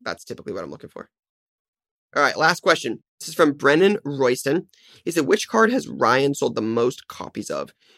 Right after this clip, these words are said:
Which affordable cards would you all recommend buying multiple copies of to sell for a profit?"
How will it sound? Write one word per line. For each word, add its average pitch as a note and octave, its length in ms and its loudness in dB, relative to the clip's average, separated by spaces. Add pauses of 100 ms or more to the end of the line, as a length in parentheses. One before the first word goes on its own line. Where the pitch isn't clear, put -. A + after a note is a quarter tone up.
Which - 180 4
affordable E3 540 4
cards B2 360 2
would C#3 180 -4
you C3 160 -2
all D#3 240 4
recommend C#3 460 0
buying A2 360 2
multiple C3+ 440 0
copies - 500 -6
of A#2 220 -2
to - 100 -16
sell A2+ 240 -4
for F#2+ 160 -6
a D#2+ 80 -6
profit?" - 600 -4